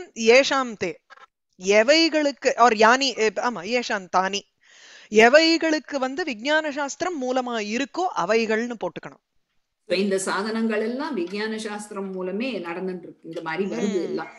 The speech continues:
Speaker 2: ம்.
Speaker 1: ம்.
Speaker 2: So, பிராச்சீனைரஸ்து, பிரா-,
Speaker 1: ஆ,
Speaker 2: இல்ல,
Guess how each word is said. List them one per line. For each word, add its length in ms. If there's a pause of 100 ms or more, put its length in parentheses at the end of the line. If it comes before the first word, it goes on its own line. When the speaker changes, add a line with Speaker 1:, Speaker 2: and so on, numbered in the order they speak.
(140)
Speaker 2:
ம். 80
Speaker 1:
ம். 280 (520)
Speaker 2:
So, 360 (160)
பிராச்சீனைரஸ்து, 1600 (160)
பிரா-, 180
Speaker 1:
ஆ, 40
Speaker 2:
இல்ல, 300